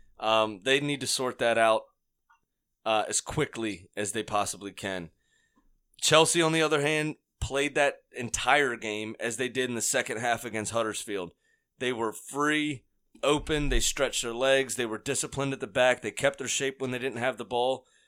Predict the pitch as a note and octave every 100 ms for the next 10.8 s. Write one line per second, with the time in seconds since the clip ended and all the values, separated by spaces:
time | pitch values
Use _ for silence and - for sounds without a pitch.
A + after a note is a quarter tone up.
0 | _ A#2+ B2+ A#2+ - - - A#2 A2 B2+
1 | C3+ A2+ - A2+ A2+ A2 G2+ - _ F#2+
2 | G#2+ C3 G#2 F2+ G2 F#2 E2 G#2 A2 G#2+
3 | A#2+ A#2 A2+ G#2 - A#2+ A2 G#2 G#2 A#2
4 | A2 F#2+ _ _ _ _ _ _ _ _
5 | _ - - _ _ - - - - -
6 | A2+ G3 C3 E2+ - _ _ _ _ _
7 | - F3 G#3 B3 A3 D#3+ D3 G#2 C#2+ C#2
8 | - _ - B2 D#3+ E3 F3+ E3+ F3 F3+
9 | C3 A2 F#2+ - D#3 D#3 G#3 E3 C3 A#2+
10 | A2+ A2 G#2+ A2 C3+ C#3 C#3